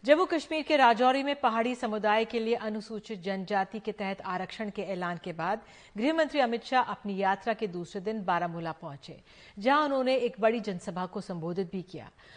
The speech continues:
अमित शाह ने कहा है कि अगले महीने मतदाता सूची के संशोधन के बाद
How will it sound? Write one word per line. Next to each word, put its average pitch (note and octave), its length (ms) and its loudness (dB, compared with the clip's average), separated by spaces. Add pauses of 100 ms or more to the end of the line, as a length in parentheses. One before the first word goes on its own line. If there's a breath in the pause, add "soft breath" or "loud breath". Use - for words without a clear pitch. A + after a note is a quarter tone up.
(160 loud breath)
अमित C#4+ 260 4
शाह D4+ 180 6
ने D4 120 2
कहा C4+ 180 4
है C#4 120 6
कि C#4 120 -2
अगले A#3+ 340 2
महीने A#3 320 2
मतदाता G3 460 0
सूची G3 380 -8
के G3 140 -4
संशोधन A3 600 2
के C4+ 120 4
बाद A#3+ 300 10